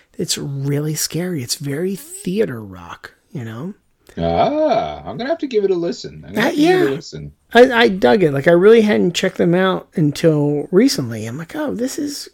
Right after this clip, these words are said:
Speaker 1: good stuff." Um, Wolves at the Gate has a new record out called Eulogies.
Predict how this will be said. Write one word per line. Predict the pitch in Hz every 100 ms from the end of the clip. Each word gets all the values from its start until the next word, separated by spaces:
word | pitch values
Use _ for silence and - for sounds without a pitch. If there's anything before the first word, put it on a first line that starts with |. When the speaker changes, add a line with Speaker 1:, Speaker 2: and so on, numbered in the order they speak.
| -
Speaker 1:
good | 208
stuff." | - 127 117 - - - - - - -
Um, | 170 160 151 143 151 220
Wolves | 160 160 226 277 233 254
at | 269
the | 185
Gate | 151 175 233 -
has | 196 151
a | 127
new | 127
record | 131 127 - 127
out | 147 202
called | 170 147
Eulogies. | 147 170 143 117 127 170